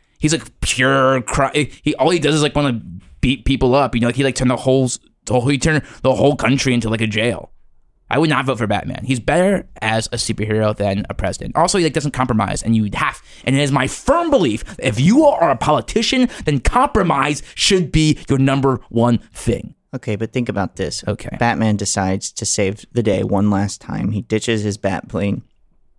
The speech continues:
Speaker 2: He gives his mantle down to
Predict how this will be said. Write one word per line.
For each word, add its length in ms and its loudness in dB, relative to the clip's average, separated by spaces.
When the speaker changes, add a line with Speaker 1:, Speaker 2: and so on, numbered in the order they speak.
Speaker 2:
He 160 2
gives 220 2
his 140 0
mantle 340 2
down 280 2
to 300 2